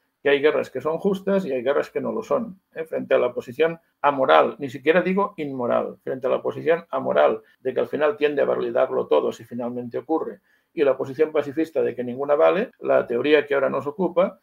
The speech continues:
es más matizada y establece criterios, que es lo que tendremos que ir analizando también, para determinar, porque son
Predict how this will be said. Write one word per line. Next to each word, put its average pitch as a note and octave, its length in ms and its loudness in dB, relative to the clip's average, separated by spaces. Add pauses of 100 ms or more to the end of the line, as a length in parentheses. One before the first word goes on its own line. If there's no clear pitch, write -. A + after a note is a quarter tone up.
(160)
es B2+ 160 -6
más C3 220 -4
matizada D#3 720 -2
y C#3 160 -4
establece E3+ 520 2
criterios, F#3 640 0
que - 100 -12
es B2 40 -10
lo B2 120 -8
que A#2 120 -10
tendremos B2+ 480 -6
que D3 100 -4
ir C#3+ 80 -6
analizando B2+ 520 -10
también, F#3 480 -6 (360)
para C#3 160 4
determinar, D#3 680 2
porque A#2+ 220 -6
son D3 280 -2